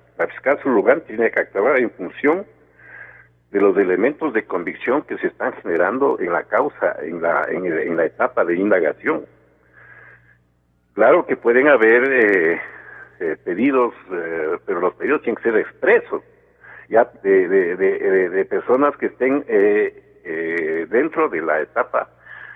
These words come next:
eh, de indagación, que tengan que ver con el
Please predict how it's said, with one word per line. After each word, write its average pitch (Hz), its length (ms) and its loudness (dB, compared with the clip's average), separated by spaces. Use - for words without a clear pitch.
eh, 78 420 0
de 85 200 -4
indagación, 98 720 0
que - 80 -14
tengan 101 300 0
que 98 100 -8
ver 110 240 2
con 90 220 -4
el 80 160 -4